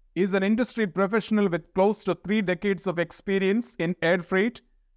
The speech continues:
and global supply chains. Before joining M S C Air Cargo, he has been with global organizations like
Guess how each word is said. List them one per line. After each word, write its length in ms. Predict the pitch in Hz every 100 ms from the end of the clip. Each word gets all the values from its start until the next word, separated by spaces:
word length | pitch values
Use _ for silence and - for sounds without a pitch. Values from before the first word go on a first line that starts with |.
| _
and 180 | 139 143
global 360 | 156 185 180 175
supply 400 | 165 - 165 156
chains. 440 | 156 135 117 - _ _ _ _ _ _ _ _ _
Before 280 | 147 143 180
joining 400 | 151 170 196 190
M 140 | 180
S 120 | 196 -
C 140 | 170
Air 200 | 160 180
Cargo, 500 | 185 165 156 185 302 _ _ _ -
he 120 | 196
has 280 | 170 214 220
been 220 | 208 196
with 200 | 170 139
global 340 | 131 180 190 185
organizations 960 | 175 170 180 190 196 185 190 185 -
like 260 | 156 147